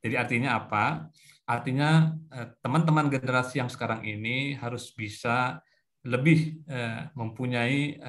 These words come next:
rasa tanggung jawab juga, kemudian juga punya rasa integritas yang tinggi,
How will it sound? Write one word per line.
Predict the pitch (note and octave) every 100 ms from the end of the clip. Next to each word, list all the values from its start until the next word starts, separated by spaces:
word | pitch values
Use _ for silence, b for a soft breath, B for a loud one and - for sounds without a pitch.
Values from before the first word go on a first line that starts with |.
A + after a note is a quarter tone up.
| A#2+
rasa | A2+ - G#2+
tanggung | A2 G#2+
jawab | G2+ G#2 G#2
juga, | G#2+ A2+ A#2 D#3 D#3+ - - _
kemudian | A#2 A2 A2+
juga | G#2+ F2+
punya | - D#3 E3+
rasa | D#3 C3+ -
integritas | B2 A2+ G#2+ G#2+ A2 G#2
yang | G#2+ G2+
tinggi, | G2+ G2 G#2 D3+